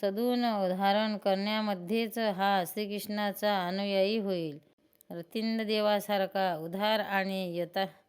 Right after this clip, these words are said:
ययातीसारखा धार्मिक होईल. या बलीसारखा धैर्यवान आणि भगवान श्रीकृष्णावर प्रल्हादासारखा निष्ठावान होईल.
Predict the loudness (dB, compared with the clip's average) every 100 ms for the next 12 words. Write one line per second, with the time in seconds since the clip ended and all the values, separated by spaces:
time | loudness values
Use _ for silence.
0 | _ _ _ _ -2 2 2 0 -4 -2
1 | 0 0 0 -2 -2 -4 -6 -4 -4 -4
2 | -4 -2 -4 -12 _ _ _ _ _ _
3 | _ _ _ 2 4 4 2 -2 -4 -2
4 | -4 0 0 0 0 0 2 2 2 0
5 | -2 -4 -4 -4 -6 -6 -4 -4 -4 -6
6 | -6 -8 -8 -4 -4 -2 -4 -6 -10 -8
7 | -4 -2 -2 -4 -6 -8 -4 -6 -4 -10
8 | -6 -4 -2 -2 -2 -4 -6 -6